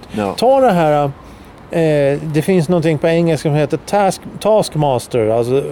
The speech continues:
Speaker 2: eh, eh, vad, vad kan det vara? Det är uppgiftsmästaren
Speaker 1: Mm.
Speaker 2: eller något sånt där. Då sitter en, en, en gubbe och, och s-, ger ut uppdrag till folk. Det har de gjort på svenska.
Speaker 1: Ja, där, ja, där, ja.
Speaker 2: Och där,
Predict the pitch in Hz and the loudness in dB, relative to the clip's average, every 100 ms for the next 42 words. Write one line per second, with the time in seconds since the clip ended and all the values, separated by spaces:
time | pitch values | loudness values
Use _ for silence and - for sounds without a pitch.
0 | 160 151 151 143 139 127 - - - 156 | -6 -4 0 0 0 -2 -6 -20 -6 -2
1 | 143 139 143 78 76 - - - - - | 0 0 -2 -6 -8 -10 -14 -14 -16 -16
2 | - - - 143 147 139 156 156 127 120 | -18 -12 -6 -4 -2 -2 0 0 2 0
3 | 120 135 135 131 127 190 180 - 160 156 | 2 2 2 0 2 0 0 -4 -2 -2
4 | - - 165 185 - - 127 107 110 120 | -2 -6 -2 0 -2 -2 0 0 0 0
5 | 131 110 110 101 - - - - 196 202 | 0 -2 -2 -4 -6 -20 -18 -2 0 2
6 | 190 - 180 170 185 165 170 160 160 160 | 0 0 0 2 2 0 0 0 2 2
7 | 135 135 135 - - - - 165 165 160 | 2 0 0 -4 -20 -20 -2 0 2 2
8 | 156 139 160 147 151 160 147 139 135 - | 2 0 -2 -4 -2 0 2 2 2 2
9 | 170 - 139 131 120 117 131 - - - | 0 0 0 0 0 -4 -6 -8 -20 -20
10 | - - 214 247 247 247 - 220 240 220 | -12 -2 2 2 2 0 0 0 0 0
11 | - 233 - 131 214 202 269 285 123 185 | 0 -2 0 0 0 2 2 2 2 0
12 | 214 233 269 160 - 247 226 262 247 | 0 0 -2 -2 2 2 4 4 4